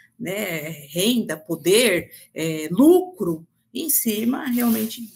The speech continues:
dessas, dessas questões de interesse. Era o que eu, eu visualizei assim, né? E ela trabalhava a usura, realmente a usura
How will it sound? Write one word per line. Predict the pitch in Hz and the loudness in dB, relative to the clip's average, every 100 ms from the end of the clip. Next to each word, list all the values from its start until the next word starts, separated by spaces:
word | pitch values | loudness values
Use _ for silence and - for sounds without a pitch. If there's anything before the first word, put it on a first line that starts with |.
| - - | -20 -10
dessas, | 208 - 226 - - | -6 -4 -2 -4 -6
dessas | - - | -8 -8
questões | - 254 - 208 240 320 | -4 -4 -2 0 0 -2
de | 277 | -2
interesse. | 262 226 - 180 160 139 - - _ _ _ _ | 0 0 -2 -8 -6 -8 -14 -18 _ _ _ _
Era | 165 180 185 | -8 -6 -6
o | |
que | - | -4
eu, | 208 170 - | -4 -4 -6
eu | 185 | -4
visualizei | 180 240 269 277 320 226 226 311 311 | -2 0 0 0 0 0 0 0 -2
assim, | 208 - 170 160 | -4 -4 -4 -4
né? | 147 170 - - | -6 -14 -18 -14
E | - 196 | 0 2
ela | 254 | 2
trabalhava | - 311 339 339 311 | 2 2 4 4 4
a | 349 | 4
usura, | 370 285 302 | 2 2 2
realmente | 233 254 262 269 269 | 4 4 4 4 2
a | |
usura | 247 - 233 392 427 220 - | 0 0 0 2 2 -2 -4